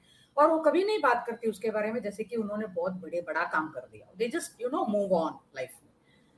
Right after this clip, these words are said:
So that is how the, uh, uh, लेखिका journey started।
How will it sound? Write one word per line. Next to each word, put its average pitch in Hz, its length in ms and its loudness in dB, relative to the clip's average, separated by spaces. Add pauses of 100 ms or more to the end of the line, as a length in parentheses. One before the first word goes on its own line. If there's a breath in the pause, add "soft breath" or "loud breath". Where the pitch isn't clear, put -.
(220 soft breath)
So 330 160 2 (200)
that 226 280 4
is 349 180 0
how 381 200 4
the, 285 460 2
uh, 151 520 -6
uh, - 760 -10 (160)
लेखिका 302 760 4 (220)
journey 185 400 2
started। 185 380 2